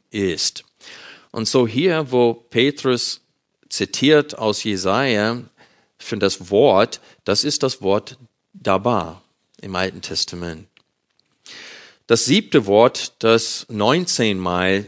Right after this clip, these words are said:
für das Wort Gottes verwendet wird, ist das Wort Imra.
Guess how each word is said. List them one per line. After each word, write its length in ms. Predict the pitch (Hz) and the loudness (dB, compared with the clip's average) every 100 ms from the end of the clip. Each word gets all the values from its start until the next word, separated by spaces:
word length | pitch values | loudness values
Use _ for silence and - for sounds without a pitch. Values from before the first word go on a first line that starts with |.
| - | -10
für 540 | - - 107 104 104 104 | -16 0 2 4 2 -2
das 220 | 107 - | -4 2
Wort 220 | 107 - | 2 2
Gottes 360 | 98 101 - - | 0 0 -2 -4
verwendet 460 | 101 98 107 110 | -2 -2 -2 2
wird, 220 | 120 120 | 2 2
ist 240 | - 117 - | -2 -4 -2
das 160 | 110 | 0
Wort 220 | 113 113 - - | 0 0 -2 -2
Imra. 720 | 147 139 98 92 104 147 151 | 0 0 0 0 0 -2 -6